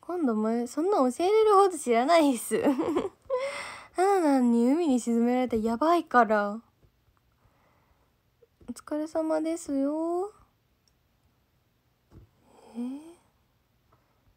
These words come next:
こんばんは。ハートありがとう。岐阜弁はね、そんなにね、あ、照りまかしってそうじゃん。照りまかしもあるよね。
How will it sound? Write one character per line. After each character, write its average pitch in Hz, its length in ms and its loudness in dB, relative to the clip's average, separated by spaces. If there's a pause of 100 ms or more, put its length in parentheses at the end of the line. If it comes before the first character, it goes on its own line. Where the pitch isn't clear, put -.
(460)
こ - 160 -14
ん 294 160 -8
ば 285 140 -4
ん 277 140 -4
は。 285 160 -8 (720)
ハー - 280 -4
ト 302 180 -4
あ 302 60 0
り 302 120 -6
が 311 100 -4
と - 120 -12
う。 - 40 -12
岐 247 160 -4
阜 330 160 -2
弁 403 280 0
は 381 120 -2
ね、 349 320 -2
そ - 220 -8
ん 440 140 0
な 453 100 0 (160)
に - 0 - (100)
ね、 240 340 -4 (1500)
あ、 254 80 -16
照 - 180 -12
り 269 100 0
ま 349 140 -4
か 370 160 -2
し 349 340 2
っ 349 40 0
て - 340 -6
そ 226 220 -8
う 208 80 -6
じ 202 100 -14
ゃ 190 40 -8
ん。 196 80 -12
照 - 120 -16
り 254 100 0
ま 302 140 2
か 311 140 -6
し 311 240 -8
も 240 180 -2
あ 196 60 -6
る - 100 -8
よ - 60 -10 (180)
ね。 - 100 -18